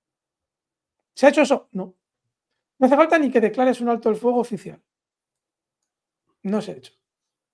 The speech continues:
Continúan, y mirad, entrad en medios árabes, continúan las matanzas indiscriminadas. Cada vez hay un mayor silencio, porque ya sabéis que cuando ya nos hemos acostumbrado a un determinado tipo de información, ya dejamos de hablar de ello. En Occidente somos así.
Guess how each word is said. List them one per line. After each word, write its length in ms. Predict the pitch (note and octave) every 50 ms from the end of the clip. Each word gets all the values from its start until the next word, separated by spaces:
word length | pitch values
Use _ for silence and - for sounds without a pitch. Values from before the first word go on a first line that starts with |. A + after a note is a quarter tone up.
| _ _ _ _ _ _
Continúan, 720 | _ - F3 D#3+ - F3 F#3+ B3 D4+ E4 E4 E4 E4 - -
y 140 | - F3+ D#3+
mirad, 400 | D#3 E3 E3 F#3 G3 F#3+ F#3+ - - _ _ _ _ _ _ _ _ _
entrad 400 | - C#3+ D3 - F#3+ A#3+ A#3 E3+ _ _
en 160 | - F3+ E3
medios 540 | F3 F3+ F3 F3+ E3+ D#3+ D#3 - - _ _ _ _ _ _ _ _ _ _ _
árabes, 580 | - G#3 A#3+ C4+ D4+ E4+ D#4 D#4+ - - _ _ _ _
continúan 520 | _ - F#3 E3+ D#3+ F#3 F3+ G#3 A#3+ A#3+ A3+
las 140 | G3 F3 F3
matanzas 720 | F3+ F3 F3 C4 C4+ C4 C4 D4 C#4+ C#4 - - _ _ _ _
indiscriminadas. 920 | - F3+ F3 D#3+ C#3 - - E3 D#3+ D#3+ D#3+ D#3+ - - _ _ _ _ _ _ _ _ _ _ _ _ _ _ _ _ _ _
Cada 200 | - - F3+ F3
vez 120 | G3+ A3 G3+
hay 140 | G#3 G3 F#3+
un 80 | F3+
mayor 220 | E3+ E3+ E3+ E3 D#3
silencio, 640 | - - D#3 F3 A3 A3+ A3+ B3 C4+ D#4 F4+ F4+ _ _ _ _ _ _ _ _ _ _ _ _
porque 240 | - - - F3
ya 100 | F3+ F#3+
sabéis 320 | - - F3+ F3 G#3 G#3 G#3
que 180 | - F#3 G#3
cuando 420 | G3+ - F#3 F3 E3 E3 D#3+ D#3+ - _ _ _ _ _ _ _
ya 140 | - - G3+
nos 140 | G#3+ G#3+ E3+
hemos 200 | G#3+ A3 G3 -
acostumbrado 600 | G3+ F3 F#3 E3+ - F#3 F3+ A3+ A#3 G#3+ F3+ F#3
a 60 | F3+
un 120 | F3+ G3 G3
determinado 500 | G3 F#3 E3+ F#3+ F3+ F#3+ G3 G3 F#3 F3+
tipo 220 | F#3 G3 E3+ A3+
de 60 | F3+
información, 440 | E3+ C#3+ E3+ E3+ E3 D#3+ - G#3+ G3
ya 120 | G3 G#3
dejamos 380 | F#3+ E3+ E3 - F#3+ F3 E3+ C#3
de 60 | D#3
hablar 200 | D3+ D3+ D3 D3
de 80 | E3 F3+
ello. 240 | G3 A#3+ D#4 D#4+ B3+
En 80 | F3
Occidente 360 | E3 D#3+ - F3+ E3 D#3 D#3+
somos 240 | B2 C3 D#3 C3+ B2+
así. 260 | - - - A3+ -